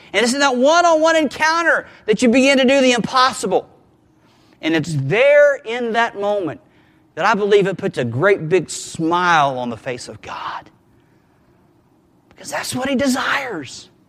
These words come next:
And that's what He created us to do,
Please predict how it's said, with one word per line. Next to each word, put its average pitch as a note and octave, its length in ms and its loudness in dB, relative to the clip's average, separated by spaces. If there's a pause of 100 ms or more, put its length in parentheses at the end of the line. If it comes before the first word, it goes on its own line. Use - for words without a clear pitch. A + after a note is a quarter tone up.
(540)
And G#2 200 -4
that's G#3 320 -4
what G#3+ 140 2
He G#3 100 -2
created F3 520 -6
us C3+ 160 -10
to A#2 100 -18
do, G2 220 -18